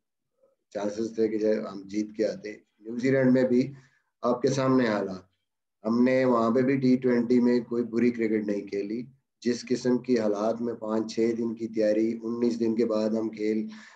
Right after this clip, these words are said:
उसके बाद खेले हैं without any matches, without any practice, अ, और फिर भी competitive थे तीनों matches में।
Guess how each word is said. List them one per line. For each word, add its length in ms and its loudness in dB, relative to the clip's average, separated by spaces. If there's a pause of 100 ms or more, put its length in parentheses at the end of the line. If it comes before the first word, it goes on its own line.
(180)
उसके 240 -4
बाद 260 0
खेले 320 0
हैं 140 2
without 500 2
any 240 2
matches, 540 0
without 340 2
any 260 0
practice, 440 -2 (800)
अ, 100 -8 (1200)
और 380 -2 (160)
फिर 120 0
भी 140 2
competitive 540 2
थे 260 0
तीनों 300 4
matches 480 -2
में। 160 -16